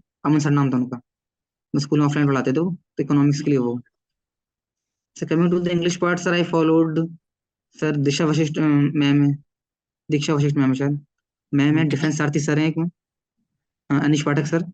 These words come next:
Speaker 1: वो सर स्कूल में सर एक टीचर भी आए थे हमारे, उन्हें फॉलो किया था मैंने, तो इन तीनों को
Speaker 2: ओके।
Speaker 1: फॉलो किया। इंग्लिश के लिए सर नॉर्मल, इंग्लिश के लिए केवल पाथफाइंडर और सर केवल ये मतलब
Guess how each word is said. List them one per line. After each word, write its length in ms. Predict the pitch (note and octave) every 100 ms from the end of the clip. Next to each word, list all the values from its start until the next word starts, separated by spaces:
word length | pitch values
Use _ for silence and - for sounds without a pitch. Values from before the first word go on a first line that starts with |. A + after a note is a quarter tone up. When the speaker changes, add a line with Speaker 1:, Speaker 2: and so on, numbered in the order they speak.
| _ _ _
Speaker 1:
वो 120 | D3+
सर 220 | D#3+ F3 F3
स्कूल 260 | F3 E3
में 60 | E3+
सर 140 | E3
एक 60 | D#3
टीचर 240 | D#3 D3+
भी 80 | D3
आए 100 | C#3
थे 80 | C3+
हमारे, 260 | C3+ C#3+ F3+ - _ _ _ _ -
उन्हें 160 | C#3+
फॉलो 220 | C#3+ C3
किया 140 | B2+ C3
था 100 | C3
मैंने, 220 | C3 C#3 - _ _ _ _ _ _
तो 60 | -
इन 80 | C#3+
तीनों 140 | D3
को 60 | D3
Speaker 2:
ओके। 60 |
Speaker 1:
फॉलो 180 | D3 D3
किया। 200 | D3 D3 D3 D3 _ _ _ D#3 - _ _
इंग्लिश 220 | E3 E3
के 80 | E3
लिए 100 | F#3+
सर 100 | F3+
नॉर्मल, 360 | F3+ E3 F3 F3
इंग्लिश 260 | F3 F3 -
के 80 |
लिए 80 | G3+
केवल 180 | F3+ F#3
पाथफाइंडर 640 | F#3 D3+ D3 D3 D3 F#3 - _ _ _ _ _ _ -
और 140 | D3
सर 120 | D3+
केवल 260 | D#3 D#3 D3+
ये 200 | D3 C#3+
मतलब 400 | D3+ D#3+ C#3